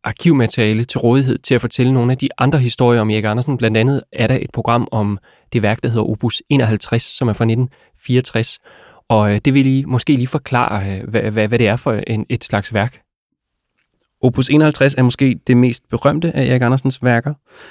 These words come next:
Speaker 2: Han, øh, indleverede det til en konkurrence for unge komponister i fireogtres, som blev arrangeret af Danmarks Radio. Og da han gjorde det, der blev det lidt en skandale. Det var noget, der blev skrevet heftigt om, og også blev talt om i radioen. Øhm,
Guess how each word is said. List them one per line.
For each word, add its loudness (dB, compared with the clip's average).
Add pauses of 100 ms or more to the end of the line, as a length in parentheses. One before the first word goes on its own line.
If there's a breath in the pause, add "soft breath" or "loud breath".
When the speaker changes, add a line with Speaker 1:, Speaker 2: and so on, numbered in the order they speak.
(160 loud breath)
Speaker 2:
Han, 4
øh, -2 (200)
indleverede 2
det 0
til -2
en 0
konkurrence -2
for -6
unge 2
komponister -2
i -4 (180)
fireogtres, -2
som -4
blev -2
arrangeret -4
af -4
Danmarks -2
Radio. -4
Og 0
da 0
han 0
gjorde 2
det, 0
der 0
blev 0
det -2
lidt -6
en -2
skandale. 0 (260)
Det 2
var 6
noget, 4
der 2
blev 0
skrevet 0
heftigt -2
om, -2
og -16
også -16
blev -4
talt -8
om -8
i -4
radioen. -6 (800 loud breath)
Øhm, -6